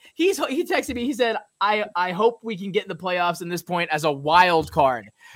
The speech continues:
They're one game out of the top seed, and he's hoping they can get as a wild card because he is so used to, he's used to it.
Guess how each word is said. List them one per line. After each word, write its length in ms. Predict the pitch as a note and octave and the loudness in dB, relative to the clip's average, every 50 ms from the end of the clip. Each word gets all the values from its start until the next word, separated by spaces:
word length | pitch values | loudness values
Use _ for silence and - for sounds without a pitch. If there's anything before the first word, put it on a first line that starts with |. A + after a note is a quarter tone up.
| - - | -8 -2
They're 140 | D#4 E4 D#4 | -2 0 0
one 300 | A#3 B3+ D#4+ E4 D4+ A#3 | 2 4 4 4 2 0
game 260 | C#4+ D#4 D4+ C#4+ C#4+ | -4 -4 -4 0 4
out 240 | C#4+ C#4+ C#4 C4 - | 6 6 6 6 2
of 160 | C4+ C4 G#3 | 0 -2 -2
the 60 | A#3 | -4
top 320 | G3+ - D4 D4 C4 B3+ B3 | -2 2 4 6 6 4 2
seed, 320 | - D4+ C#4 B3 G#3+ - - - - | 0 -2 0 0 -2 -4 -6 -2 2
and 140 | A#3 A3 | 2 4
he's 140 | C4+ C#4+ D#4 | 4 4 2
hoping 300 | C#4+ D#4+ C4+ C4+ C4 A#3 | 2 0 0 0 0 0
they 120 | A3+ A3+ G3 | 0 0 2
can 100 | G#3 A3 | 2 0
get 100 | A3+ A3 | 0 0
as 120 | G#3 F3+ | 0 -2
a 40 | F3 | -2
wild 280 | E3 G3 A3 A3 G#3+ | 0 2 2 2 2
card 220 | - G#3+ F#3+ F3 - - - - - | 2 2 2 2 0 -6 -16 -12 -10
because 280 | A3 E3+ G#3+ G#3 F3+ | -2 2 2 2 2
he 140 | - D4+ D4+ | 0 -6 -6
is 160 | C4+ A3+ - | -6 -6 -6
so 460 | - - - A#3+ A3+ B3 C4 E4 E4+ D#4+ - _ _ _ _ _ _ - - _ _ _ _ _ | -6 -4 -2 0 2 2 2 0 -2 -8 -12 _ _ _ _ _ _ -20 -20 _ _ _ _ _
used 460 | - E3+ A3 F#4 A#4 A#4+ - - - | -6 2 6 6 6 6 4 0 -4
to, 60 | - | -4
he's 220 | D4+ F#4+ G4+ F4+ B3 | -2 -2 -2 -2 -4
used 280 | C#4 F#4 A#4+ - - | -2 -2 -2 -2 -2
to 140 | F#4+ F#4+ C#4+ | -2 0 0
it. 160 | F#3+ D#3 - | 0 -2 -4